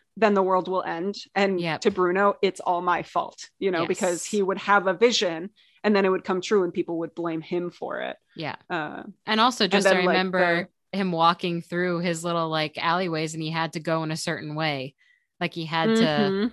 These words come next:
Speaker 2: walk
Speaker 1: Yep.
Speaker 2: in a certain
Speaker 1: Knock,
Speaker 2: way.
Speaker 1: knock, knock, knock on wood. Yep.
Speaker 2: Yep. Yep.
Speaker 1: Yeah. And I loved also that he had, like, an alter ego, Hernando, who would fill up the cracks 'cause that was the guy that could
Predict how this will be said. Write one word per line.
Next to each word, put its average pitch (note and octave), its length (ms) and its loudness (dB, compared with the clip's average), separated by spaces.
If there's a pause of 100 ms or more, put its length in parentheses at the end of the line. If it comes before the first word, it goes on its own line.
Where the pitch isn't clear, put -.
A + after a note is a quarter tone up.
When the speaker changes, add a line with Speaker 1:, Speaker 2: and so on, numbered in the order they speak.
(100)
Speaker 2:
walk F3 260 4
Speaker 1:
Yep. - 20 -4
Speaker 2:
in F3 100 -4
a E3 60 -6
certain E3+ 220 -4
Speaker 1:
Knock, G3 120 4
Speaker 2:
way. E3 80 -2
Speaker 1:
knock, D#3 140 0
knock, D4+ 180 4
knock G3 220 2
on A3+ 160 2
wood. C4+ 180 0 (320)
Yep. F3+ 260 -4
Speaker 2:
Yep. - 20 -20 (300)
Yep. E3+ 260 -6 (1040)
Speaker 1:
Yeah. F3 280 4
And G#3+ 140 6
I A3 80 8
loved G3+ 300 6
also A#3+ 260 2
that A3 100 0
he G#3 80 4
had, G#3 240 -2
like, F#3+ 160 -2
an F3+ 140 -4
alter F#3 320 -4
ego, F#3 300 2
Hernando, F3+ 640 0
who G#3 200 0
would F#3 180 0
fill G3 200 0
up G3 120 -2
the A3 80 0
cracks G#3+ 480 0
'cause G3 220 -6
that F#3+ 160 6
was G3+ 160 0
the G#3 80 0
guy F3 240 0
that F3 180 -6
could F3 180 -8